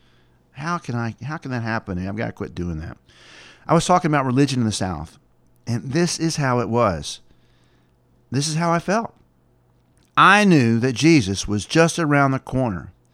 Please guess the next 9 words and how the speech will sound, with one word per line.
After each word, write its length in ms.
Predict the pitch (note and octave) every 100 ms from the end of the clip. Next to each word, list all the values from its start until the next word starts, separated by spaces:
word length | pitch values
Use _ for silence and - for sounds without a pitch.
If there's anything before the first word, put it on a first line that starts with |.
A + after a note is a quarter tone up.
| _ _ _ _ _
and 380 | G#2 G#2 G#2 G2+
like 200 | A#2+ C#3
Santa 260 | - B3+ B3+
Claus, 440 | C3+ A2+ A#2 - _ _
you 220 | G2+ A#2 B2+
better 360 | A2 F2+ G2+
watch 300 | A#2 C#3 D3+
out. 320 | G#3+ A3+ F#3 - _ _ _ _ _ _ _ _ _ _ -
Now, 380 | D#3 D#3 D3